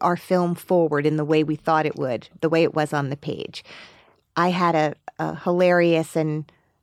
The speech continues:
heartbreaking moment with Larry David. I was in an episode of Seinfeld called The Contest, which was a popular episode, and I was with Larry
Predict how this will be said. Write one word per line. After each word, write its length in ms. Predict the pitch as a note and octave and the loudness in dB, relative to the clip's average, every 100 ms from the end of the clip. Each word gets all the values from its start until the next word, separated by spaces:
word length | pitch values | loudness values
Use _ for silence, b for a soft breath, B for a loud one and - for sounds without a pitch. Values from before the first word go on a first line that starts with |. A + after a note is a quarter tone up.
| _ _ | _ _
heartbreaking 640 | - G#3 - F#3 F3 F3 F3 | -2 -2 0 -2 -2 -2 0
moment 360 | F#3 F3+ E3 | 2 0 0
with 160 | F3 E3 | -2 0
Larry 320 | E3+ E3 E3 | 2 2 2
David. 360 | E3 F3+ F3+ E3 | 4 4 4 2
I 120 | D#3 | 2
was 200 | D#3 D#3+ | 2 2
in 100 | D#3+ | 0
an 100 | D#3+ | 0
episode 380 | D#3 D#3+ D3+ D#3 | -2 -4 -4 -2
of 100 | D3+ | -2
Seinfeld 500 | - D#3+ D#3+ E3 D#3 | -2 -2 -2 -4 -6
called 200 | - D#3 | -6 -6
The 40 | D3+ | -6
Contest, 640 | - D#3 D#3 D#3 D#3 - | -4 -4 -4 -6 -8 -10
which 140 | D#3+ | -10
was 140 | D3 C#3+ | -8 -8
a 40 | |
popular 600 | C#3+ D#3 D3+ D#3 D#3 D3 - | -8 -6 -6 -6 -6 -6 -6
episode, 600 | D#3 D3+ - D3+ D3+ D3 | -8 -8 -4 -2 0 -2
and 200 | C#3+ C#3+ B B B B | -4 -6 B B B B
I 200 | - D3+ | -2 -2
was 280 | D3+ D#3 D3 | 0 -2 -2
with 140 | E3+ D#3+ | 0 2
Larry 420 | D#3 D#3 D3+ | 2 2 0